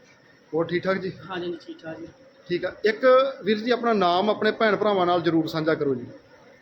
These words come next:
Speaker 2: ਨਾਮ ਮੇਰਾ ਬਲਜੀਤ ਸਿੰਘ ਹੈ ਜੀ।
Speaker 1: ਹਾਂਜੀ।
Speaker 2: ਪਿੰਡ ਛਾਪਾ ਰਾਮ ਸਿੰਘ, ਜ਼ਿਲ੍ਹਾ ਵੀ, ਜ਼ਿਲ੍ਹਾ ਵੀ ਅੰਮ੍ਰਿਤਸਰ।
Speaker 1: ਠੀਕ ਹੈ ਜੀ। ਅੱਛਾ,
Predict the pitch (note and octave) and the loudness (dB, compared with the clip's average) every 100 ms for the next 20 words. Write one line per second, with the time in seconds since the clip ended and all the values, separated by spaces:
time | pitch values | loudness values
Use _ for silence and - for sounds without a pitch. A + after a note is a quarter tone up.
0 | - - - - G#3 G#3+ A3 A3+ G3+ F#3 | -20 -20 -20 -12 -8 -6 -6 -8 -10 -14
1 | F#3 G3 A3 G#3+ G#3+ - - - - E3 | -14 -8 -6 -6 -6 -14 -20 -10 -4 -4
2 | D3 A#2 - _ F#3+ G3 G3 F3+ F#3 F3+ | -4 -10 -12 _ -12 -12 -10 -14 -12 -10
3 | F3 F#3 G3+ G3+ - - - - _ _ | -12 -12 -14 -14 -16 -20 -20 -20 _ _
4 | - - G3+ G#3 - _ - F#3+ - - | -12 -10 -8 -8 -10 _ -18 -18 -18 -20
5 | _ - E3+ F3+ F#3+ F3+ D#3+ - D3+ - | _ -20 -12 -10 -8 -8 -10 -12 -20 -20
6 | - - _ _ - F#3+ D#3+ D#3 B2+ - | -20 -20 _ _ -6 -4 -2 -4 -6 -16
7 | - - - - - - - A#3+ A#3+ | -20 -20 -20 -20 -4 -2 0 -2 -2